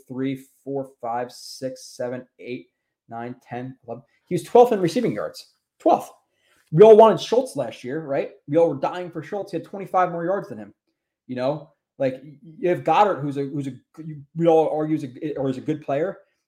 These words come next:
Goddard had seven hundred and two yards. He had a hundred and fifty more yards than Conklin did with Zach Wilson, Joe Flacco, you know?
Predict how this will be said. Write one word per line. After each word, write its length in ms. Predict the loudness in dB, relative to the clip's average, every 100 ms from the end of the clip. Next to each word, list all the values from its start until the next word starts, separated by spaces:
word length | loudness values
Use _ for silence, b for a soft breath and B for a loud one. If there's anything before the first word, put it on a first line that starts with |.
| _
Goddard 260 | -2 0 -2
had 220 | -4 -6 -8 _
seven 280 | -4 -2 -2
hundred 220 | -4 -8
and 80 | -10
two 140 | -10
yards. 460 | -8 -10 -12 -20 _ _ _ _
He 100 | -6
had 140 | -4
a 60 | -4
hundred 260 | -4 -6
and 80 | -4
fifty 180 | -6 -4
more 180 | -4 -2
yards 480 | 0 0 -2 -12 _ _ _
than 400 | -6 -4 -4 -8 -12 _ _
Conklin 380 | -6 -6 -4 -4
did 180 | -2 -4
with 120 | -6
Zach 300 | -6 -6 -4
Wilson, 300 | -6 -6 -8
Joe 160 | -6 -4
Flacco, 420 | -4 -6 -8 -16 _ _ _ _ _
you 100 | -10
know? 320 | -6 -6 -8